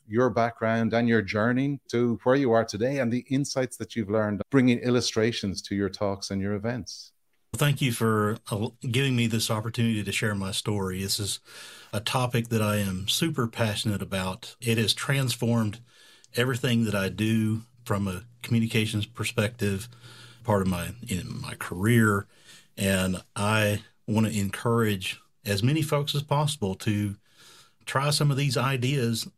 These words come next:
Speaker 2: for themselves, to make communications, whether it be presentations or blog posts or documentation, more fun, more engaging,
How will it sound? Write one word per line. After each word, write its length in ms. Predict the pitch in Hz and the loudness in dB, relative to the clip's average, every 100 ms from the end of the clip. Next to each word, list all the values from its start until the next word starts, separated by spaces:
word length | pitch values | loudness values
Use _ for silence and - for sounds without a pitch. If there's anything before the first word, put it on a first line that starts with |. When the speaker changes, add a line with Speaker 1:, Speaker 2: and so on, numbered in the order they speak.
| _ | _
Speaker 2:
for 120 | 127 | -2
themselves, 640 | 117 113 113 139 101 87 | 0 2 2 0 0 -4
to 80 | - | -2
make 360 | 101 120 120 - _ _ _ _ _ _ | 0 0 -2 -12 _ _ _ _ _ _
communications, 920 | - 127 139 135 131 120 131 127 - - - - | -2 0 2 0 0 0 0 0 -2 -6 -14 -8
whether 260 | 113 110 104 | 0 2 2
it 80 | |
be 140 | 107 107 | 0 -2
presentations 1080 | - 131 117 113 131 131 - 120 113 110 - | 0 0 0 0 0 0 0 0 2 0 -4
or 360 | 101 92 85 85 _ _ _ _ | -6 -6 -6 -10 _ _ _ _
blog 460 | 104 110 139 147 123 | -4 0 2 0 -2
posts 500 | - 135 135 - - | 0 2 2 0 -2
or 280 | 92 82 78 - _ _ - | -4 -6 -12 -20 _ _ -12
documentation, 1000 | 92 123 147 151 135 135 131 123 127 117 - - - _ | -6 -4 0 2 2 2 0 2 0 0 -6 -20 -20 _
more 300 | 110 151 160 | 0 2 0
fun, 540 | 156 139 139 147 151 147 | -2 0 2 2 2 0
more 280 | 123 131 135 | -2 -2 0
engaging, 680 | 131 120 123 123 117 120 | -2 0 0 0 0 0